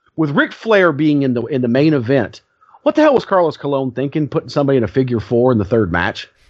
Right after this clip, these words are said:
<laughs> I mean, that's one of the first things I was taught when I got in the business is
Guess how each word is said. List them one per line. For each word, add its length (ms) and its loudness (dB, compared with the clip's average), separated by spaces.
<laughs> 0 -
I 80 2
mean, 100 4
that's 140 2
one 100 2
of 60 2
the 40 -8
first 200 0
things 160 0
I 100 2
was 160 -4
taught 220 0
when 80 -4
I 40 -4
got 100 -2
in 60 -8
the 60 -10
business 440 -4
is 240 -2